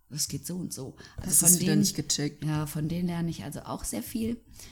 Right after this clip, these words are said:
Speaker 1: Aber ich habe natürlich schon viel Spaß, wenn ich dann einen neuen Trick habe. Und eine sehr junge Mitarbeiterin von mir, die sagte mal, "Ah, die Bianca ist unsere neue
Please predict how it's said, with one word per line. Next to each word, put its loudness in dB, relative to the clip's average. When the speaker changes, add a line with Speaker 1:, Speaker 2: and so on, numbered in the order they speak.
Speaker 1:
Aber -4
ich -8
habe -8
natürlich -6
schon -4
viel -8
Spaß, -6
wenn -4
ich -12
dann -8
einen -4
neuen -4
Trick -10
habe. -4
Und -4
eine -2
sehr -2
junge 0
Mitarbeiterin -4
von -4
mir, -2
die -4
sagte -4
mal, -4
"Ah, -4
die -6
Bianca -8
ist -6
unsere -2
neue -4